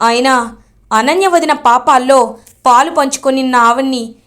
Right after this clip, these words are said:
ఎందుకు ఇక్కడ ఉండనివ్వాలి అని చాలా కోపంగా హాల్లోకి వస్తాడు దర్శన్. "కాంచన అత్తయ్య గారు" అని గట్టిగా పిలుస్తారు. ఒక్కసారిగా కాంచన షాక్ అయిపోతుంది. అలా ఇంకా అనన్య,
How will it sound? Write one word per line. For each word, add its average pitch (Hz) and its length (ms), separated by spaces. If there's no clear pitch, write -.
ఎందుకు 277 360
ఇక్కడ 269 180
ఉండనివ్వాలి 254 720
అని 415 140
చాలా 277 140
కోపంగా 240 840
హాల్లోకి 339 500
వస్తాడు 247 380
దర్శన్. 233 580
"కాంచన 392 400
అత్తయ్య 427 320
గారు" 403 520
అని 285 200
గట్టిగా 277 540
పిలుస్తారు. 262 720
ఒక్కసారిగా 226 760
కాంచన 269 460
షాక్ 233 300
అయిపోతుంది. 262 720
అలా 269 220
ఇంకా 392 240
అనన్య, 262 600